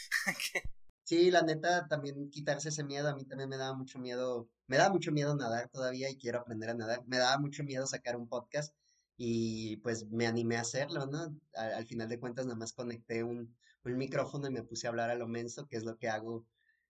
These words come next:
Speaker 2: ahorita y que espero seguir haciendo por mucho tiempo. Y bueno, nada, pues ya muchas gracias a Martín, Martín García López por, este, hablarnos sobre su libro y por entregarnos ese libro, ¿no?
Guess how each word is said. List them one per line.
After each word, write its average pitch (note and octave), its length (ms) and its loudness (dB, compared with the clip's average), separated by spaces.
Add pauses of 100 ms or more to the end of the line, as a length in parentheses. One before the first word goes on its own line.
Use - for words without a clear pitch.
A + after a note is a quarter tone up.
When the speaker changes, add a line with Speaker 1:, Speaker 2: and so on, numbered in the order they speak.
Speaker 2:
ahorita A#2+ 520 2
y A#2+ 40 -6
que B2 80 -12
espero A2+ 420 -2
seguir A2+ 300 -2
haciendo A#2 420 -2
por A#2 160 -8
mucho A2+ 300 -4
tiempo. D3 400 -2 (380)
Y D3 80 4
bueno, E3+ 260 8
nada, D#3+ 420 6
pues - 280 -12
ya C3 340 6
muchas B2+ 300 -2
gracias D3 360 0
a C#3+ 60 -4
Martín, C#3 800 0
Martín B2 320 -4
García C3 240 -2
López C3+ 340 -4
por, C3 460 0
este, A2 500 -6
hablarnos A2+ 460 -2
sobre A#2 180 -4
su - 160 -6
libro D3 400 -2 (260)
y C3 220 -4
por A#2+ 180 0
entregarnos A2+ 600 -2
ese B2 180 -4
libro, B2 320 -4
¿no? - 180 -10